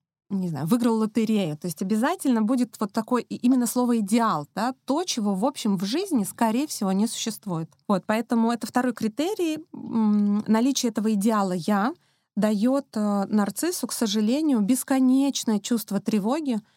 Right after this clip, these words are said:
что он никогда этим идеалом не станет, или что другие люди могут увидеть, что он не идеален. Да? Поэтому конфликт, с которым они, например, приходят в терапию — если приходят, да, мы про это поговорим по отдель-,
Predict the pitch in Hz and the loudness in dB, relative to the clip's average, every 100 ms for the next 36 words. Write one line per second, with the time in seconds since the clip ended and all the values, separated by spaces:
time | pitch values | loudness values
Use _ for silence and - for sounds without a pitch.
0 | _ - - 226 220 226 269 302 285 240 | _ -14 -4 0 4 4 4 2 0 0
1 | 240 226 220 202 208 208 190 180 180 185 | 0 0 -2 -2 0 0 0 0 -2 -4
2 | - 302 359 269 _ _ _ _ - 247 | -4 -4 -4 -8 _ _ _ _ 0 2
3 | 226 - 254 202 254 220 220 214 196 320 | 2 -2 -2 0 0 2 2 4 2 0
4 | 330 233 202 240 233 220 202 196 294 262 | 0 2 4 2 0 0 0 2 2 2
5 | - - 214 214 202 190 196 175 151 165 | 0 0 2 4 2 2 0 0 -4 -10
6 | - _ 208 233 269 214 214 214 208 214 | -16 _ -6 -4 -2 -2 -2 0 2 2
7 | 208 233 320 - - 226 214 220 208 202 | 0 0 -4 -4 -4 -4 -2 0 2 4
8 | 202 196 - 214 214 208 202 208 190 185 | 4 2 2 2 2 0 -2 -2 -2 -4
9 | - 202 190 285 370 294 247 _ _ _ | -4 -2 -2 -4 -2 -2 -4 _ _ _
10 | - _ - 226 208 185 170 180 - 160 | -20 _ 2 2 2 -4 -4 -6 -4 -6
11 | - 190 220 214 208 196 - 196 196 190 | -4 0 0 0 -2 -4 -8 -2 0 0
12 | 180 196 190 320 370 | -2 -4 -4 -4 -4